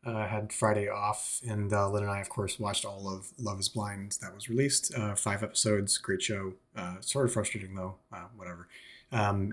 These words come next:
and, uh, just had a couple of busy days at work. So, uh, with that, actually, the subject I wanted to talk about was another offline request from Lynn.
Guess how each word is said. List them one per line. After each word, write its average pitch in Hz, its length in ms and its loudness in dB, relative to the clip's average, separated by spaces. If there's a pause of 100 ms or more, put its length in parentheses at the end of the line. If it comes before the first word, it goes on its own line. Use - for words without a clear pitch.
and, 101 380 0
uh, 98 100 2
just 92 140 0
had 107 120 6
a 95 60 0
couple 104 180 -4
of 92 80 0
busy 95 200 0
days 95 180 -2
at 92 140 -6
work. 90 240 -6
So, 101 320 2 (480)
uh, 107 240 10
with 160 240 12
that, 143 280 6
actually, 131 280 6
the 123 340 10
subject 156 460 4
I - 20 6
wanted 123 240 6
to 131 60 -2
talk 120 120 6
about 120 200 6
was - 100 -10
another 110 220 8
offline 104 580 2
request 101 400 0
from 110 220 2
Lynn. 123 360 8